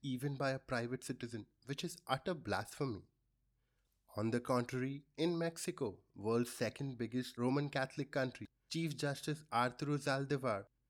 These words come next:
took historic steps for women's rights. He removed prosecutions for abortions from its criminal code. This was mainly following the refinement of laws in Argentina, the Latin American Catholic country,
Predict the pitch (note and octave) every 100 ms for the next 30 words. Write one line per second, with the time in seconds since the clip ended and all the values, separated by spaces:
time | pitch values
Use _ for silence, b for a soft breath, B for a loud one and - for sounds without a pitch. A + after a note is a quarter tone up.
0 | _ _ _ C#3+ - C3+ - C#3 D3 E3
1 | - E3+ E3 D#3 A2+ A#2 C3+ A#2 F#2+ F#2
2 | G2+ - - - _ _ _ _ _ -
3 | A#2 G#2+ A#2+ A#2 - F3+ - C#3+ C#3 C3+
4 | C#3 C3 C3 B2 B2+ C3 - D3 - C#3
5 | D3 - - A2 A2 A2+ A2 G2+ F#2+ F2+
6 | _ _ _ _ _ - F3 F#3+ E3 D3
7 | D3+ E3 E3+ E3 C3 B2 D3+ D#3 D3 A#2+
8 | - B2+ C3+ D3 D3+ D3+ C#3 B2 B2+ C#3+
9 | C3+ G2+ G2 A2 - F#2 E2+ - _ _
10 | G2+ F#2+ - B2 A#2 A2+ G#2+ A#2+ A2 A2
11 | A#2 C3 - C3 B2 A2+